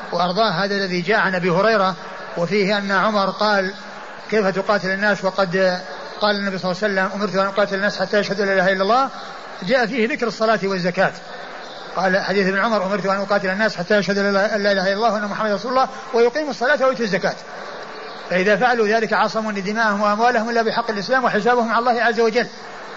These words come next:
فجاء في حديث ابن عمر ذكر المقاتلة على الصلاة وعلى الزكاة، وأنه لا بد من مجموع هذه الأمور التي هي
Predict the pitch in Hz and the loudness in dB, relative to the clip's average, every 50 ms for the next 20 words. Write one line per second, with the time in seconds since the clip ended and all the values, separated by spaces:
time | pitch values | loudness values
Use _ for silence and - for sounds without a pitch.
0 | - - - - - - - 156 160 185 220 233 196 175 202 - - 196 220 196 | -16 -16 -16 -16 -14 -12 -10 -6 -2 2 2 2 2 2 0 0 0 0 0 0
1 | 190 208 202 190 190 233 233 240 269 277 262 - - - - - - - - - | 0 0 0 2 2 2 2 2 2 0 -2 -6 -10 -14 -14 -14 -14 -14 -14 -12
2 | - 180 220 233 - - 208 208 202 196 202 202 - 233 226 208 202 208 196 - | -4 0 0 2 2 2 0 0 0 -2 -2 -2 0 0 0 2 0 -2 -2 -2
3 | 208 180 208 202 175 - - 190 202 214 208 202 185 180 196 226 - - - - | 0 0 0 0 0 -2 0 0 2 2 2 0 -2 -4 -4 -6 -10 -14 -16 -16
4 | - - - - 202 190 202 202 196 180 165 180 175 196 226 247 262 220 - - | -14 -10 -4 0 2 2 2 2 0 -2 -2 -2 0 2 4 4 2 2 -2 -8
5 | - - - - - 185 196 202 214 208 208 175 196 202 202 202 208 202 208 214 | -16 -16 -16 -10 -4 -2 -2 0 0 0 0 0 0 2 0 0 -2 -2 0 0
6 | 208 196 196 226 196 170 185 185 190 190 202 202 208 208 190 190 185 170 180 220 | 2 2 4 2 2 2 2 2 4 2 2 0 -4 -4 -2 -2 -2 -2 0 0
7 | 208 156 170 165 190 208 196 190 175 190 180 185 208 226 254 262 277 262 262 - | 0 2 2 2 2 0 0 0 0 -2 -2 -2 0 2 4 4 4 2 0 -4
8 | - - - - - - - 226 220 202 196 190 214 220 208 180 190 202 202 196 | -10 -14 -14 -14 -14 -8 -4 -2 -2 0 0 -2 -2 -2 0 2 2 4 4 4
9 | 196 | 2